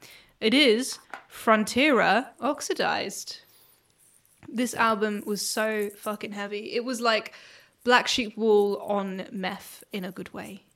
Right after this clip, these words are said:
um, responsibly a good way. The guys seem really lovely in Frontierer too, which is always a bonus,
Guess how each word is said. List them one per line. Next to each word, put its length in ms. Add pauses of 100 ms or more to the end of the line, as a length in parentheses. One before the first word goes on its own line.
(160)
um, 380
responsibly 840 (540)
a 60
good 160
way. 240 (360)
The 160
guys 560
seem 400
really 260
lovely 420
in 100
Frontierer 480
too, 200
which 140
is 80
always 200
a 40
bonus, 520